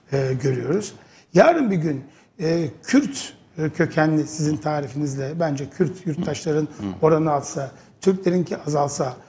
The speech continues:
Speaker 1: onlara da bu türden çözümleriniz var mı?
Speaker 2: Şimdi bakın, birincisi ben sizi çok ırkçı buldum.
Speaker 1: Hı.
Speaker 2: Neden ırkçı buldum?
Speaker 1: Neden?
Speaker 2: Türk toplumunu Türk, Kürt diye ikiye bölüyorsunuz.
Speaker 1: Ama öyle.
Speaker 2: Biz,
Speaker 1: İnsanların
Speaker 2: biz,
Speaker 1: etnik sorunları
Speaker 2: biz,
Speaker 1: var.
Speaker 2: ha,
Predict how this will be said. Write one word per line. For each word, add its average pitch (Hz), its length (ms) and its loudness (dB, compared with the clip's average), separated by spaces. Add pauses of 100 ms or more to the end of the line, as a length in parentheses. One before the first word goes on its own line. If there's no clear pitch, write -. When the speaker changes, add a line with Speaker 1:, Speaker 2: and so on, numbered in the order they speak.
(200)
Speaker 1:
onlara 185 360 4
da 170 100 0
bu 170 100 -4
türden 156 340 -2
çözümleriniz 151 580 -4
var 269 140 -4
mı? 160 120 -4 (1080)
Speaker 2:
Şimdi 170 280 -4
bakın, 117 320 0
birincisi 139 560 -2
ben 135 140 -2
sizi 123 240 -6
çok 120 240 -2
ırkçı 101 360 -4
buldum. 65 260 -4 (380)
Speaker 1:
Hı. 151 60 -2 (540)
Speaker 2:
Neden 120 280 4
ırkçı - 320 -6
buldum? - 120 -2
Speaker 1:
Neden? 156 280 0 (500)
Speaker 2:
Türk - 180 -2
toplumunu 113 420 0
Türk, - 260 -6
Kürt - 220 -14
diye 107 140 2
ikiye 104 300 -2
bölüyorsunuz. - 540 -8 (260)
Speaker 1:
Ama 165 160 0
öyle. 214 280 0 (220)
Speaker 2:
Biz, - 400 -2
Speaker 1:
İnsanların 170 360 0
Speaker 2:
biz, 220 80 -4
Speaker 1:
etnik 226 360 -2
sorunları 175 260 2
Speaker 2:
biz, 196 180 0
Speaker 1:
var. 190 220 0
Speaker 2:
ha, - 160 -8